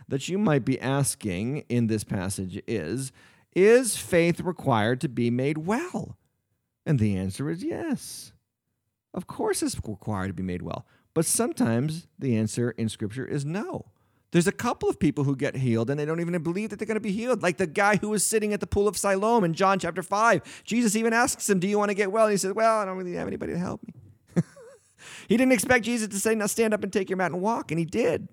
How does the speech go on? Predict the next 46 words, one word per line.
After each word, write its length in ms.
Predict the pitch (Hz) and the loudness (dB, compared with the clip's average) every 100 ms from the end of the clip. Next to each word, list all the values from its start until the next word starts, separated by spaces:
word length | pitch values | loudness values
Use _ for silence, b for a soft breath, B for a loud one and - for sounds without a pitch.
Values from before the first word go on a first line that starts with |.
| - | -8
Jesus 340 | 131 202 208 | -4 0 0
said, 280 | - 208 170 | 2 0 0
"Stand 300 | - 170 190 | -2 -2 -2
up, 80 | 196 | 0
take 200 | 170 - | -2 -2
your, 140 | 170 - - - | -8 -12 -20 -12
take 220 | - 175 | -4 -4
up 120 | 175 | -2
your 100 | 165 | -4
mat 160 | 156 151 | -4 -4
and 100 | - | -6
walk." 260 | 165 - - _ _ _ _ - | -6 -8 -10 _ _ _ _ -2
Now, 140 | 156 | 2
you 120 | 131 123 | 2 2
could 120 | 117 | 2
argue 240 | 135 202 | 4 4
that 100 | 165 | 0
the 60 | 123 | 0
man 180 | 139 120 | 0 2
had 200 | 123 92 | 0 -2
faith 300 | - 160 - | 0 0 0
to 100 | 113 | -2
actually 320 | 123 - 113 | -2 -2 -6
try 440 | - 143 127 175 | -2 0 2 2
standing 360 | 147 127 104 101 | 2 -2 -2 -2
up 160 | 127 117 | -2 -4
and 100 | 101 | -2
taking 260 | 117 104 | -2 -2
his 120 | 92 | -4
mat 180 | 95 92 | -4 -4
and 100 | 76 | -4
walk. 380 | 87 156 - _ _ B B | -4 -4 -4 _ _ B B
But 120 | B | B
the 80 | 113 | -8
fact 240 | 131 175 | -2 -2
of 60 | 190 | 0
the 40 | |
matter 160 | 117 110 | 0 2
is 80 | 104 | 2
that 100 | 117 | 2
he 60 | |
wasn't 180 | 120 123 | 2 2
expecting 500 | 104 - 165 214 226 | -2 -2 -2 0 0
it 120 | - | 0
that 200 | - - | -4 -10
day. 280 | - - 156 | -12 -12 -14